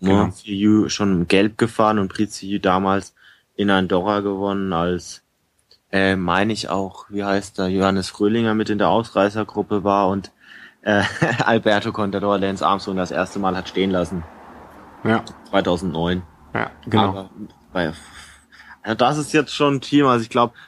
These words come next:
Speaker 2: die haben es dann sogar in Ausreißergruppen schwer, weil sie die Hälfte des Teams selbst in den Ausreißergruppen die schlechtesten Fahrer sein werden.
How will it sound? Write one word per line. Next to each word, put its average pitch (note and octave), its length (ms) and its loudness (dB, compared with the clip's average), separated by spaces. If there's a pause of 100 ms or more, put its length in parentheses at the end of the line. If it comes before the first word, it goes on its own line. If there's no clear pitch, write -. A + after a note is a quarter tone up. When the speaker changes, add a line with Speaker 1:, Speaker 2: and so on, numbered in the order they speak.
(120)
Speaker 2:
die B2 240 0
haben B2 100 2
es B2+ 80 -6
dann A#2 180 0
sogar A2 260 2
in G#2+ 60 0
Ausreißergruppen G#2+ 880 0
schwer, G#2+ 280 0
weil G#2+ 160 2
sie A2+ 320 -2 (140)
die - 720 -6
Hälfte A2+ 240 2
des A2 220 -6
Teams A#2+ 260 0
selbst G#2+ 240 2
in G#2+ 80 0
den G2+ 140 2
Ausreißergruppen F#2 760 0
die F#2 120 -4
schlechtesten F2+ 480 0
Fahrer F2 280 2
sein F2 200 0
werden. E2 280 -2